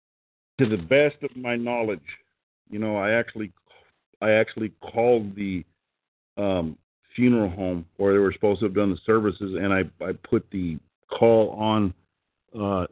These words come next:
the message board and talked to the lady that ran the place, and she said that he was, you know, that he had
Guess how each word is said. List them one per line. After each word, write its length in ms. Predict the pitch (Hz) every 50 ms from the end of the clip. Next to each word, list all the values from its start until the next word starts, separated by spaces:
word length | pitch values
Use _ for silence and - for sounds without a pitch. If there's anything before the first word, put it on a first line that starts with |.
| - - _
the 80 | - 110
message 480 | 98 101 117 127 127 - 113 95 87 85
board 280 | 87 95 95 98 95 - _ _ _ _ _
and 300 | 95 90 90 87 82 - - _ _ _ - -
talked 280 | 110 110 107 - -
to 80 | - 101
the 60 | 101
lady 340 | 92 95 101 104 104 104 101
that 200 | 92 90 87 - - _ _ _ _ _ _ _ _ _ -
ran 300 | 101 107 113 120 120 110
the 60 | 95
place, 320 | 85 - 101 95 90 87 - -
and 100 | 87 82 - -
she 260 | 95 92 90 90 78 - _ _ _ _ _ _ _ _ _ _ _ _ _ _ _ - -
said 240 | - 110 110 107 87
that 120 | 95 90 78
he 160 | 78 104 104
was, 180 | 92 92 87 80 _ _ _
you 80 | 92 90
know, 220 | 87 82 82 80 78 - _ _ _
that 100 | 90 80
he 120 | 85 87 87
had 120 | 85 69